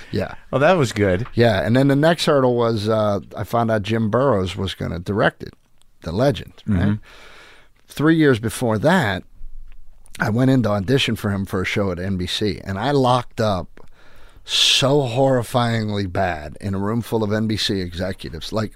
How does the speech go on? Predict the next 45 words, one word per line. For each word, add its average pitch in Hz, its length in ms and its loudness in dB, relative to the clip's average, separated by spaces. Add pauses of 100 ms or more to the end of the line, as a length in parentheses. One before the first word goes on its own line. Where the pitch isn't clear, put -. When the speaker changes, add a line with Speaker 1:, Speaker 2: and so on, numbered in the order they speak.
(100)
Speaker 1:
throat 127 420 -4
dried 107 400 -2
up, 104 340 -6
couldn't, 120 320 0 (100)
<laughs> - 100 -8
uh, 131 160 6 (460)
Speaker 2:
Yeah, 135 280 6
Speaker 1:
<laughs> - 160 -2
couldn't 170 240 4
Speaker 2:
yeah. 135 60 6
Speaker 1:
get 208 100 4
my 165 100 4
breath, 131 480 4
couldn't 123 180 4
Speaker 2:
Right. 107 80 0
Speaker 1:
talk, 127 220 4
started 120 400 -2
sweating, 139 460 0 (440)
s-, - 180 0 (100)
tried 156 240 4
to 123 80 2
start 123 340 4
over 127 340 6
three 135 260 4
times, 123 220 2
and 131 80 6
it 131 100 2
just 151 240 2
got 113 260 2
quieter 120 600 2
and 98 160 -2
uglier. 107 560 0
Is 104 220 -2
it, 92 100 -4
so 131 160 2
I'm 135 140 4
thinking 113 320 -2
Burroughs 113 400 0
is 92 120 -4
gonna 92 200 -4
remember 95 560 -2 (340)
what 117 220 4
a 95 60 2
horrible 110 720 2
actor 135 440 0